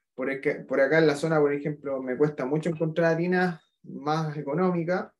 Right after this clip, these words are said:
Son casi todas más caras. En Santiago pueden pillar por ahí en Almond, donde compro yo de repente, hago el pedido grande. Y ahí sale como a ocho mil, nueve mil pesos el kilo de harina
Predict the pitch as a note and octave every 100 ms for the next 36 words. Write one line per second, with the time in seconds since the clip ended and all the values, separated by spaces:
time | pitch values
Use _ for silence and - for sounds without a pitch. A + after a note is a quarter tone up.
0 | _ _ _ _ _ _ _ C#3 B2+ C#3+
1 | C3 C3+ D3+ D#3+ D#3 - E3 E3 E3 D#3
2 | D3+ B2 - F#3 F#3 D#3 D#3+ D#3 D#3 D#3
3 | D#3 D#3 D#3 D#3+ D3+ E3 F#3 E3 F3 -
4 | D3+ D3 D3 D#3 D#3 D3+ D#3+ F3+ F3 E3
5 | E3+ F3+ F#3+ F#3+ F#3+ F3+ F3+ F3+ E3+ F3+
6 | G#3+ - F3 F3 G3 A3 A#3 _ _ _
7 | _ _ _ _ _ _ _ B2 C#3+ D3
8 | E3+ D#3+ D3+ D3 D3 D3 C#3+ C#3+ - _
9 | _ _ _ _ _ _ _ _ - C3+
10 | - C3 C#3+ D#3 D3+ C#3 C#3 C#3+ - D3
11 | C#3+ C#3 - D3 C#3 C3+ D3 C#3+ C3 B2+
12 | B2